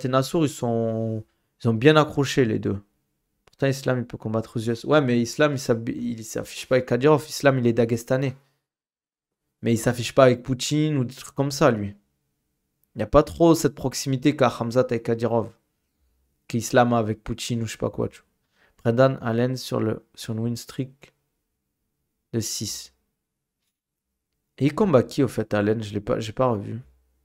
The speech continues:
Là, on va avoir des beaux combats, je pense, qui arrivent pour la rentrée. Moi, je suis hype par, euh, Topuria, euh,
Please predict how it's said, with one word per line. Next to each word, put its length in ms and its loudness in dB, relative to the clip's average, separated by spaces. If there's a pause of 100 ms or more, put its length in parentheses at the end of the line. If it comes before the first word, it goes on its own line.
(2250)
Là, 140 8
on 40 8
va 100 10
avoir 200 8
des 100 4
beaux 140 2
combats, 280 4
je 80 -2
pense, 180 -6
qui 120 -6
arrivent 180 -2
pour 160 -4
la 100 2
rentrée. 220 -4
Moi, 160 2
je 60 0
suis 160 -4
hype 360 4
par, 200 2
euh, 340 2
Topuria, 720 2
euh, 300 0